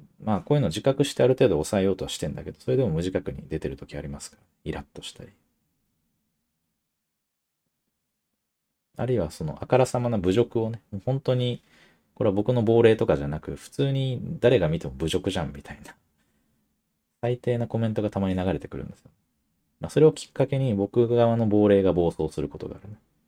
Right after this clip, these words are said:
やっぱいろんな人が、こう、侮辱を書いてるように見えちゃうみたいな。一時的にそういうフェーズが来ちゃったりとか。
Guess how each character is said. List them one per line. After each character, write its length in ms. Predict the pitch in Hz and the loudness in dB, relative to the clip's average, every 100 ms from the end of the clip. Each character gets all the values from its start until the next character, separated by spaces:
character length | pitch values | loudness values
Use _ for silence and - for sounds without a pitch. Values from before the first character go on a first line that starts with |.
| _ _ _ _ _ | _ _ _ _ _
や 60 | 120 | -4
っ 20 | |
ぱ 100 | 113 | 0
い 60 | 104 | 2
ろ 100 | 110 | 2
ん 80 | 113 | 0
な 80 | |
人 240 | 110 - 104 | -2 -2 0
が、 280 | 73 65 - _ _ | 0 -2 -12 _ _
こ 360 | 78 62 62 62 _ | -8 -8 -10 -14 _
う、 20 | |
侮 100 | 92 | -4
辱 240 | 87 82 | -4 -4
を 60 | 82 | -4
書 120 | - 95 | -2 -6
い 80 | |
て 100 | - | -4
る 60 | 76 | -4
よ 80 | 80 | -2
う 20 | |
に 80 | 71 | -2
見 120 | 80 | -4
え 60 | 71 | -6
ち 140 | - | -10
ゃ 40 | |
う 60 | 62 | -14
み 100 | 67 | -16
た 120 | - | -20
い 40 | - | -20
な。 60 | _ _ _ | _ _ _
一 180 | 101 - | -14 -6
時 140 | 123 | -6
的 280 | 120 - 110 | -4 -6 -2
に 160 | 107 101 | -2 -2
そ 160 | - | 0
う 60 | 95 | 0
い 60 | 92 | 0
う 40 | |
フ 60 | 92 | 2
ェ 120 | 87 | -2
ー 20 | |
ズ 100 | 80 | -2
が 100 | 78 | -6
来 80 | - | -8
ち 60 | |
ゃ 40 | - | -12
っ 20 | |
た 120 | - | -12
り 100 | - | -20
と 100 | - | -20
か。 120 | _ | _